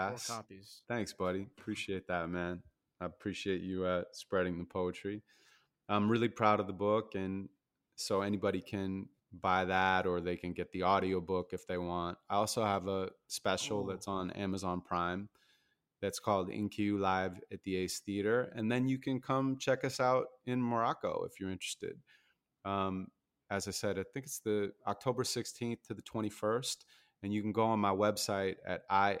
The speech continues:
Speaker 2: N dash Q dot com. Um,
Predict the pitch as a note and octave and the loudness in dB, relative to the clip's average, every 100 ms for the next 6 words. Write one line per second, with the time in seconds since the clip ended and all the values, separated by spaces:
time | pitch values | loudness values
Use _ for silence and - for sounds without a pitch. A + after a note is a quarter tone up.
0 | - G2 F#2+ F#2+ - F2+ F2+ F#2+ - - | -2 -2 -2 -4 -2 2 2 0 -4 -6
1 | - G#2+ G2 E2+ F2 F2 - - E2+ C#2+ | -8 -4 -4 0 0 0 -2 -4 -2 -2
2 | G1+ - _ _ _ _ _ _ _ - | -8 -18 _ _ _ _ _ _ _ -6
3 | F2+ F2 E2+ E2 | 0 0 0 -4